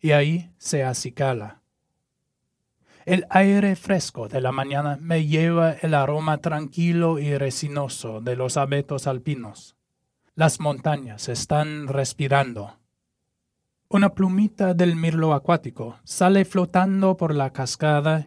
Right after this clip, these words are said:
y gira serenamente en el estanque natural debajo.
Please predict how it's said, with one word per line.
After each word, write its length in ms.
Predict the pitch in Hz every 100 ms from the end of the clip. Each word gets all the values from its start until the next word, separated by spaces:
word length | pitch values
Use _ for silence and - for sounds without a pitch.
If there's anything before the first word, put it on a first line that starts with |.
| -
y 140 | 165
gira 500 | 135 - 202 196 185
serenamente 1040 | 170 - 160 151 160 156 156 160 131 135 131
en 100 | 131
el 120 | 131
estanque 560 | 127 - 151 147 151
natural 680 | 139 131 127 127 139 113 110
debajo. 560 | 123 131 113 110 -